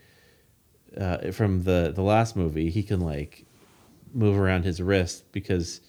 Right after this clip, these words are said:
I don't know if it's, um, something with him, his magnetism, or maybe, I don't, I don't know how Magneto works exactly, but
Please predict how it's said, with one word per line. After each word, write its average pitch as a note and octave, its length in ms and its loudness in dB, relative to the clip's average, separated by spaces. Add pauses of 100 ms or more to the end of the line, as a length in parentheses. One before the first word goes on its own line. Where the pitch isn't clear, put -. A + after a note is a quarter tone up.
(1040)
I G2 60 -4
don't G2 100 2
know G2+ 80 4
if F#2+ 140 0
it's, - 340 -6
um, E2 380 0
something F2+ 380 -2
with E2+ 180 -2
him, A2 680 -2 (1600)
his G#2+ 220 0
magnetism, C3+ 760 -2 (520)
or - 60 -8
maybe, G#2 400 2
I G2+ 180 2
don't, E2+ 220 0 (220)
I C#3+ 100 -4
don't C#3+ 160 2
know A#2 100 4
how G#2 200 4
Magneto F2 520 4
works D2 420 -4
exactly, D#2 580 -2
but E2 420 0